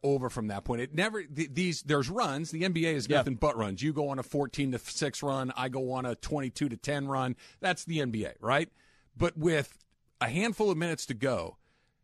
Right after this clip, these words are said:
Speaker 1: I need to know, okay, is Steph gonna get a shot up? Is Klay gonna get a shot? Is Jason Tatum gonna attack the rim? I need the, the posse-, one extra possession, one way or the other, could ter-, determine this game, gotten any of that.
Speaker 2: So, a-, and,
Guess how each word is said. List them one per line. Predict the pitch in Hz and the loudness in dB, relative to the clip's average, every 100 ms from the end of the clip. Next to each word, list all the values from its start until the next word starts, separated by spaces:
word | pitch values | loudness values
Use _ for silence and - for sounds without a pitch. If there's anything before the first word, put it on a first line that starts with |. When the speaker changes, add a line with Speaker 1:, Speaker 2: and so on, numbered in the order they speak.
| _ _ _ _ | _ _ _ _
Speaker 1:
I | 151 190 | 4 4
need | 190 | 2
to | 160 | 0
know, | 160 143 | 0 0
okay, | 127 110 - | -2 -4 -4
is | 107 | -6
Steph | - - 160 147 | -6 2 2 2
gonna | 156 | 0
get | 135 131 | 0 -2
a | |
shot | - 135 104 | 0 0 0
up? | - | -4
Is | 101 | -8
Klay | - 147 127 | 0 0 0
gonna | 120 | -2
get | 104 | -4
a | |
shot? | 95 110 85 | -4 -4 -4
Is | - | -4
Jason | 156 120 | -4 -4
Tatum | 113 147 127 | -2 -2 -2
gonna | 113 | -4
attack | 107 - 117 | -4 -4 -4
the | - | -4
rim? | 110 123 107 | -2 -2 -2
I | |
need | 147 165 | -2 -2
the, | 139 | -2
the | 120 131 110 117 - | -2 -4 -6 -14 -8
posse-, | 156 135 - - - | -4 -4 -8 -20 -6
one | 127 170 214 214 208 | 4 6 6 4 0
extra | 160 175 - 180 | -2 -2 0 -2
possession, | 143 123 156 139 110 110 | 0 -2 -2 -2 -4 -2
one | 156 175 | -2 0
way | 160 | 0
or | 147 | 0
the | 131 135 | 0 -2
other, | 135 120 | -2 -2
could | - 110 | -4 -2
ter-, | 151 | -2
determine | 143 117 - 147 127 | 0 -4 0 0 0
this | 117 - | -2 -2
game, | 160 160 123 _ - - - | -2 -2 -4 _ -20 -20 -12
gotten | - | -4
any | 165 330 | -4 -4
of | 262 | -6
that. | 85 - - | -10 -12 -16
Speaker 2:
So, | - 147 131 135 _ - | -4 2 2 0 _ -10
a-, | 135 143 | -6 -4
and, | 151 | -6